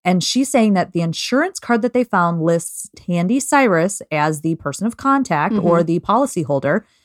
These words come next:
Speaker 1: and that they're trying to get in touch with her. Now, John Jones,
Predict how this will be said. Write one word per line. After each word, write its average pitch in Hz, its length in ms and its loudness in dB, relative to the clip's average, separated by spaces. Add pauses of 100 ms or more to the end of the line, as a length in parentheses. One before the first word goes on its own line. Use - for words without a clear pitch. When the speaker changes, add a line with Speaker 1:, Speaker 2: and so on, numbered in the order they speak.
(280)
Speaker 1:
and 196 120 6
that 208 120 4
they're 208 80 2
trying 220 240 2
to 202 40 2
get 196 120 -2
in 170 80 -2
touch 175 180 -4
with 170 120 -12
her. - 200 -14 (500)
Now, 202 140 4
John 269 460 0
Jones, - 560 -4